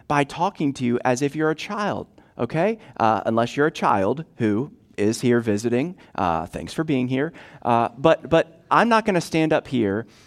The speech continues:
and make things seem, like, make the stakes seem lower than they are. I'm gonna level with you. I'm gonna be candid with you because I trust that's what you want. Otherwise, why would you have come to church today? There are a hundred other things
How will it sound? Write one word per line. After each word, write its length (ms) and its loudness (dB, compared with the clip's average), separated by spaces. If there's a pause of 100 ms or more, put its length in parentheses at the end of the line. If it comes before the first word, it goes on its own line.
(180)
and 260 2 (140)
make 400 0
things 720 0
seem, 520 0
like, 200 0
make 180 0
the 80 2
stakes 480 -2
seem 300 0
lower 360 0
than 180 -2
they 120 2
are. 320 -2
I'm 160 -2
gonna 180 0
level 380 2
with 160 -2
you. 140 -4
I'm 100 2
gonna 180 -2
be 120 -2
candid 500 -2
with 240 -4
you 80 -2
because 400 -2
I 160 -2
trust 540 -2 (200)
that's 380 0
what 260 0
you 160 0
want. 420 -4 (220)
Otherwise, 480 4
why 280 2
would 240 0
you 80 0
have 120 -2
come 220 -4
to 100 -6
church 380 -6
today? 240 -2
There 340 0
are 280 2
a 80 0
hundred 540 -4
other 260 0
things 420 -2